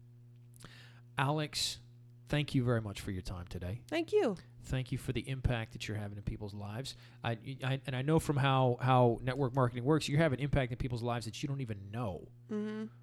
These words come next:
Speaker 1: which is one of the things I love about how those companies work. It's, it reminds me of the phrase, "You can count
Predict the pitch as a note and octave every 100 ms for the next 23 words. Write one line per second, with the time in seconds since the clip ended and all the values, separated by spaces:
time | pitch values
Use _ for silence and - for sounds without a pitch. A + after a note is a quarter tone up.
0 | - A#2 A2+ - B2 A2 A2+ A2 G2+ A2
1 | G#2+ G#2 G2+ G#2+ G#2+ G2 G2 G2 F#2+ F#2+
2 | - G2 F#2+ F#2 G2+ G2 F#2+ - - -
3 | - - - - - - G#2+ - G2+ G#2
4 | G#2 F#2+ G2+ F#2+ A2+ G#2 G#2 G2 - -
5 | - - G#2 A2+ A2 - C3+ B2+